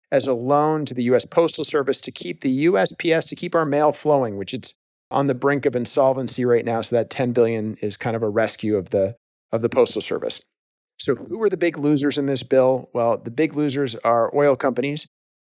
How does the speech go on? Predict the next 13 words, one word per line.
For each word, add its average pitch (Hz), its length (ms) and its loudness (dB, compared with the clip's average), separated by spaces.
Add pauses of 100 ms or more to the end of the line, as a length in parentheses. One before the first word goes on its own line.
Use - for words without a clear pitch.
(120)
They 139 160 6
did 131 360 -2
not 147 300 2
get 160 140 0
the 143 100 2
three 143 240 -8
billion 135 360 2
dollars 127 360 2
that 123 80 -8
the - 60 -2
Trump 131 300 -2
administration 110 680 -4
sought. 180 460 -2